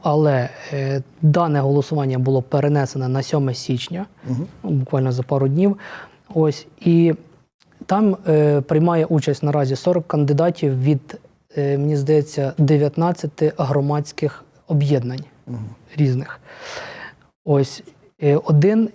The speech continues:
Speaker 1: із, одне із об-, з організацій громадської являється наша громадська організація «Захист є», і безпосередньо я є представником цієї організації,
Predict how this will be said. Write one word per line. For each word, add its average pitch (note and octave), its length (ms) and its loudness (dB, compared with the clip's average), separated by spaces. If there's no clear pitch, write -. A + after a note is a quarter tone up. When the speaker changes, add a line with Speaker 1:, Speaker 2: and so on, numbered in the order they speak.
Speaker 1:
із, F3+ 360 2
одне E3+ 300 4
із D3+ 140 2
об-, D3+ 360 2
з C3 80 0
організацій D3 720 0
громадської C3+ 600 -2
являється C3+ 480 0
наша F3+ 340 0
громадська D#3+ 500 0
організація D3 500 0
«Захист C#3 460 -4
є», D3+ 80 2
і D#3+ 260 4
безпосередньо D#3+ 920 0
я C#3 280 2
є B2 260 -2
представником C#3+ 720 -2
цієї D3+ 200 -6
організації, G3 720 -2